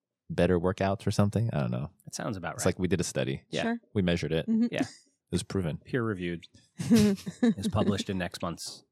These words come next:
Speaker 2: you know, Journal of Exercise Physiology.
Speaker 3: <laughs>
Speaker 2: So, um, yeah, I, I don't know. I think base training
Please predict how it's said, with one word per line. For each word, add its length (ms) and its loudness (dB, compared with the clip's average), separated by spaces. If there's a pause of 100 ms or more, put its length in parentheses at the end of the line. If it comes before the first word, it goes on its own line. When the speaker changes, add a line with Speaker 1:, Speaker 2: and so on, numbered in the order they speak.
(100)
Speaker 2:
you 60 -18
know, 280 -16
Journal 260 -6
of 80 -10
Exercise 440 -8
Physiology. 600 -8 (300)
Speaker 3:
<laughs> 80 -6 (920)
Speaker 2:
So, 260 -8 (220)
um, 500 -6 (1600)
yeah, 80 -6 (100)
I, 280 -4 (100)
I 100 -2
don't 140 0
know. 200 0
I 120 0
think 180 0
base 180 -2
training 540 -4